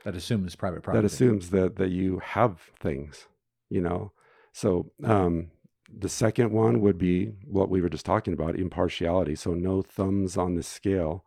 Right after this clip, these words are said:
Speaker 2: for financial transactions for different groups of people.
Speaker 1: Mm.
Speaker 2: Um, so everyone plays by the same rules. That's what, that's what traditional or biblical justice is, is that everyone, you know, if you're in a fight,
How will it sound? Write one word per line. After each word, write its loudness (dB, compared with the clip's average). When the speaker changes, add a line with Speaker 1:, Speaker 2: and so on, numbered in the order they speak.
Speaker 2:
for -2
financial -2
transactions -2
for -4
different -4
groups -4
of -12
people. -8
Speaker 1:
Mm. -8
Speaker 2:
Um, 0
so 0
everyone 4
plays 2
by 4
the -2
same 0
rules. 2
That's 0
what, 2
that's -2
what 6
traditional 2
or 2
biblical 0
justice -4
is, 2
is -4
that 2
everyone, 4
you 0
know, 0
if -4
you're 6
in 6
a 2
fight, 2